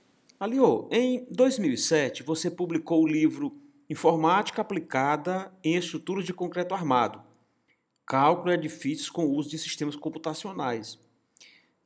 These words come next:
O que te levou a publicar esse livro? E uma outra pergunta, vale a pena ser autor de livros técnicos no Brasil?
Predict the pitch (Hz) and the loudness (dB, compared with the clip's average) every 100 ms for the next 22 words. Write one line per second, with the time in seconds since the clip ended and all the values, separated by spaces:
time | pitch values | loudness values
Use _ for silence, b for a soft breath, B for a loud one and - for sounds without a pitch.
0 | _ - - 339 233 226 202 175 170 165 | _ -10 -2 0 0 0 -2 -2 0 0
1 | 165 156 143 120 98 92 _ _ _ _ | 0 -4 -2 -2 -4 -14 _ _ _ _
2 | _ _ _ - 294 269 262 247 247 220 | _ _ _ -8 -4 -2 4 4 4 0
3 | 185 139 143 202 269 190 196 185 156 - | 0 -2 -2 0 0 0 0 0 0 2
4 | 185 151 - 190 196 147 147 160 135 - | 2 2 0 0 2 2 -4 -6 -8 -12
5 | - - 190 202 - 131 120 - 104 - | -14 0 0 0 -4 -12 -12 -14 -16 -16
6 | - _ 131 190 151 120 101 175 190 | -20 _ -8 -6 -4 -4 -4 -10 -12